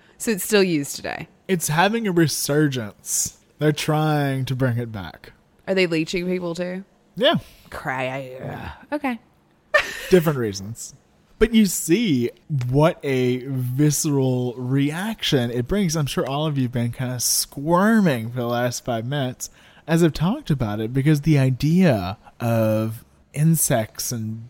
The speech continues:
Speaker 2: bugs of some nature coming and crawling on your skin and eating away at the dead tissue, or bed bugs coming and biting and leaving marks and infesting your bed,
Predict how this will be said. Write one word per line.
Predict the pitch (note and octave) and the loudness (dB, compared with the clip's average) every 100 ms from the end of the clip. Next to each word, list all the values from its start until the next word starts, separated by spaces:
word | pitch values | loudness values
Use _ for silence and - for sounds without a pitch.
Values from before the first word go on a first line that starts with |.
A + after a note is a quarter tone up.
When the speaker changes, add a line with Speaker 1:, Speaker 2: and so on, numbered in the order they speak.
| _ | _
Speaker 2:
bugs | C#3+ D#3 D#3 D3 B2+ | 0 4 6 6 4
of | A#2+ | -2
some | - D#3 C#3+ B2+ | 0 0 2 2
nature | A#2 C3+ - A#2+ | 0 -2 -2 -4
coming | G#2 - D3+ D#3 C3 A#2 | -2 -2 2 2 2 0
and | A2 - | -4 -8
crawling | - - B2+ A#2+ A#2 C3 D3 C#3 B2+ | -12 -8 0 2 4 6 6 6 4
on | G#2+ | 2
your | G#2 G2 | -2 -4
skin | F#2 - - - C3 D3 C#3+ B2+ | -2 0 0 0 0 2 2 2
and | A2+ E2 | -2 -6
eating | F2+ C3+ D3+ D3+ D3+ | -4 2 4 4 2
away | C3 A#2 A#2 B2 B2 | 2 2 2 2 2
at | A#2 | 0
the | A2+ | -4
dead | G#2+ A2 G2+ G2+ | -6 -6 -8 -12
tissue, | - D#3 D3+ - A#2 G#2 F#2 - _ - | -6 -4 -4 -4 -2 -2 -6 -12 _ -10
or | A2+ | -6
bed | G#2+ - A#2+ C3+ C#3 | -6 -4 -2 -2 0
bugs | A#2+ A#2 A2 - | 0 0 -4 -6
coming | - C3 C#3 B2 | -2 0 0 0
and | A2+ A2+ A2 | -4 -6 -6
biting | A2+ B2 C3+ C3 A#2+ | -4 0 2 0 0
and | A2 A2 | -4 -2
leaving | B2 B2 A#2 | -2 -2 -4
marks | G#2+ G#2 B2+ A#2+ - - | -4 -2 -2 -2 -6 -8
and | A#2 A2 | -6 -6
infesting | G#2+ - A#2 - B2+ A2+ | -8 -8 -6 -6 -6 -6
your | G2+ | -8
bed, | A2 B2 B2 G2 F#2 | -4 -2 -2 -4 -12